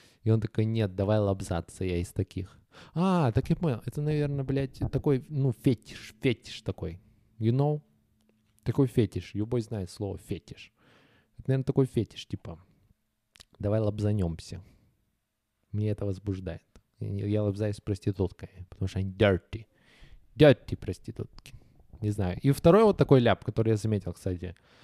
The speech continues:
это что в таких фильмах, вот, допустим, «Озарк», смотрите, он такой, типа, криминальный триллер, да, я не знаю, драма, триллер. Ну, короче, там связано с наркотиками, вот это всё, вот эта байда, там бандиты, да, разборки, вот это всё.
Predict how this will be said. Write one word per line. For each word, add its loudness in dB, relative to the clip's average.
это 4
что 2
в -2
таких 0
фильмах, 0
вот, 2
допустим, 4
«Озарк», 2
смотрите, 0
он 2
такой, 4
типа, -2
криминальный 0
триллер, 4
да, 2
я 0
не 0
знаю, 0
драма, 0
триллер. -2
Ну, 2
короче, 6
там 2
связано 0
с -10
наркотиками, 0
вот 0
это 2
всё, 0
вот 2
эта 2
байда, 0
там 0
бандиты, 0
да, 0
разборки, 0
вот 0
это 0
всё. -4